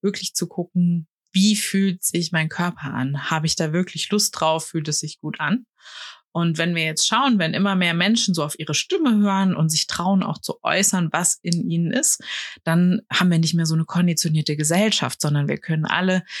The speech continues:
jeden da lassen, wo er ist, jeden seine Entscheidungen treffen lassen, jeden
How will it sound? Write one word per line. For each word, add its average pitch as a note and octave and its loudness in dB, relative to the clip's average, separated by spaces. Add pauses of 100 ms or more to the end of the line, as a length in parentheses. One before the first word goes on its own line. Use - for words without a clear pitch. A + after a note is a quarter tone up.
(140)
jeden E3+ 2
da E3 2
lassen, E3+ 0
wo D3 -2
er D3+ 0
ist, - 0
jeden F3 2
seine F3 2
Entscheidungen E3+ 2
treffen - -6
lassen, C#3 0
jeden F3 2